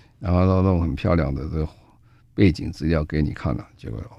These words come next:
他们公司的预-，预设值，这个，这个绩效是非常好。啊，结果他得了什么结论呢？刚才那几个简单的的图形哦，马上导入一个形象说，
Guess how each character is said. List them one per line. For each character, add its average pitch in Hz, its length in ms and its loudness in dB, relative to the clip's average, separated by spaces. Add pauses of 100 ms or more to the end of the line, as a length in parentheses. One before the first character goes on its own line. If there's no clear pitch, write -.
(800)
他 - 80 -4
们 82 120 4
公 78 200 4
司 69 200 -2
的 71 100 2
预-， 78 260 2
预 90 200 0
设 78 240 -2
值， - 220 -18 (280)
这 - 120 -20
个， 69 460 -4
这 - 100 -10
个 76 100 -6
绩 85 240 0
效 78 240 0
是 - 200 -4
非 76 200 -4
常 78 240 -2
好。 - 200 -12 (760)
啊， 131 120 0
结 156 80 6
果 185 80 8
他 220 160 10
得 180 180 8
了 202 140 12
什 139 200 4
么 160 140 10
结 - 180 8
论 151 220 12
呢？ 135 180 10 (720)
刚 202 160 6
才 156 140 8
那 170 140 10
几 - 180 2
个 87 100 4
简 - 280 4
单 107 200 8
的 87 80 8
的 87 180 4
图 82 220 2
形 - 300 0
哦， 71 140 -2 (680)
马 87 140 2
上 120 220 6
导 78 220 2
入 101 160 6
一 90 40 6
个 80 120 2
形 85 260 0
象 71 320 2
说， 69 580 -2